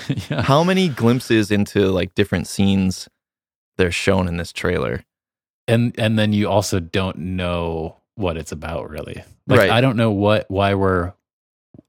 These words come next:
Speaker 1: learning about the French Dispatch or, like, what
Speaker 2: <laughs>
Speaker 1: their issue is there.
Speaker 2: Yeah.
Speaker 1: Like, or are we just seeing some short stories from the French Dispatch and it's gonna be kind of like a,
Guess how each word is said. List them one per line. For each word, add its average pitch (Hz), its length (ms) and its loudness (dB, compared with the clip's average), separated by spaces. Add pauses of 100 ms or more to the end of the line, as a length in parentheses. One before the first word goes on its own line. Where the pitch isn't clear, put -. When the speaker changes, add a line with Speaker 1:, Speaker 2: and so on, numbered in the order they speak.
Speaker 1:
learning 107 320 0
about 80 220 -6
the 85 80 -6
French - 340 -6
Dispatch 78 540 -4
or, 87 80 -4
like, 113 180 -2
what 92 380 0
Speaker 2:
<laughs> - 0 -
Speaker 1:
their 90 200 -2
issue 95 400 -2
is 80 220 -8
there. 82 380 -6
Speaker 2:
Yeah. 101 220 2 (120)
Speaker 1:
Like, 87 180 -2 (440)
or 127 160 6
are 120 160 6
we 113 100 4
just 107 200 0
seeing 110 320 0
some 98 180 -2
short 104 300 -4
stories 98 600 -2 (180)
from 87 480 -2
the - 100 -6
French 95 280 -4
Dispatch 85 580 -6
and - 100 -10
it's 80 140 -10
gonna 87 200 -8
be 85 120 -6
kind 87 180 -6
of 85 80 -8
like 85 200 -8
a, 82 220 -8